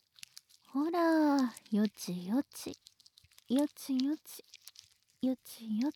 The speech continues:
ち、よちよち。うわあ、なんか喜んでる。キモ。キモすぎて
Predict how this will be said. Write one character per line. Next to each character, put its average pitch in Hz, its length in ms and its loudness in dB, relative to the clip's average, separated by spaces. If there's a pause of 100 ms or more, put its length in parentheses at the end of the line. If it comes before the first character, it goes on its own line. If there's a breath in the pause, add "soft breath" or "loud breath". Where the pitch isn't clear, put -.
ち、 - 240 -16 (720)
よ 285 140 0
ち 269 380 -4
よ 330 160 2
ち。 - 300 -16 (2000 loud breath)
う 196 80 -4
わ 226 160 0
あ、 240 40 4 (920 loud breath)
な 233 440 0
ん 269 80 0
か 233 180 -4
喜 208 140 0 (320)
ん 240 140 6
で 214 180 2
る。 170 400 -4 (1300 soft breath)
キ 160 380 -14
モ。 165 120 -8 (1600 loud breath)
キ 226 160 0
モ 240 160 4
す 262 180 -6
ぎ 233 140 -8
て 185 280 -6